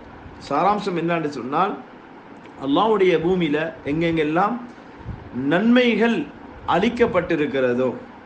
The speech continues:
நன்மைகள் செய்யறதை விடப்பட்டிருக்கிறதோ, அது மௌத்தாக்கப்பட்டிருக்கு, முருதா ஹோகே என்று சொன்னால், அது அப்படியே, அஹ், அமல்ல, செயல்ல இல்லாம, இல்லாம,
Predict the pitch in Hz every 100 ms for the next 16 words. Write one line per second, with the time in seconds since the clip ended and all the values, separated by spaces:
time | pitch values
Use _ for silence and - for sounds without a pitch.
0 | - - 135 147 185 220 220 185 196 180
1 | 190 185 180 175 160 180 175 165 147 131
2 | 123 117 113 127 - - - - - -
3 | - - - - - 131 160 214 208 147
4 | - - 143 185 220 214 185 180 156 147
5 | 131 127 175 185 175 156 147 147 143 139
6 | - 139 190 175 - - 131 143 135 156
7 | 214 208 143 - - - - - - 123
8 | 120 120 147 208 220 214 - 185 196 214
9 | 202 196 208 - - - 160 185 202 190
10 | - - - - - 156 196 208 190